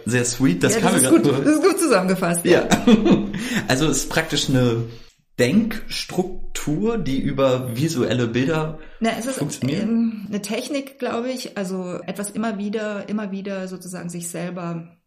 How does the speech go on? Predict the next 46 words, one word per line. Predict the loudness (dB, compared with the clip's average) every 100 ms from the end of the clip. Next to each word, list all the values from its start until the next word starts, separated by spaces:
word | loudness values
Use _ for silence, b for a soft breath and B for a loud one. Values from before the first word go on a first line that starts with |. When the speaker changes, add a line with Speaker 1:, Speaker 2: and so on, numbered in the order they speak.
| _ -12
Speaker 2:
zu | -8
sagen | -4 -4 -4 -6
oder | -6 -8
zu | -10 -8
wünschen | -6 -6 -6 -6
oder | -6 -8
davon | -8 -10
zu | -12
träumen | -14 -10 -8 -6
oder | -6 -10
sich | -10 -8
selber | -6 -6 -6 -8 -12
zu, | -14 -16 -12
zu | -14
versichern, | -10 -8 -6 -6 -8 -8 -6 -6 -8 B
dass | -12 -8
einem | -8
etwas | -8 -8 -8
wichtig | -10 -10 -12
ist | -12 -12
und | -10
will. | -8 -6
Das | -6 -8
shiftet | -6 -8 -8 -10 -8
meist | -8 -8 -8
auch | -10 -10
leicht. | -8 -8 -8 -10 -14 _ -14
Zum | -10
Beispiel | -10 -10
könnte | -10 -10
man | -10 -12
sich | -12
vorstellen, | -12 -12 -12
dass | -12 -12
man | -12
sagt, | -12 -14 _ b b b b
„Ich | -10
konzentriere | -8 -8 -8 -8
mich | -8
jetzt | -8 -10
mal | -12
darauf, | -14 -14
einen | -12
Job | -12 -10
zu | -12
finden.“ | -10 -10 -8 -8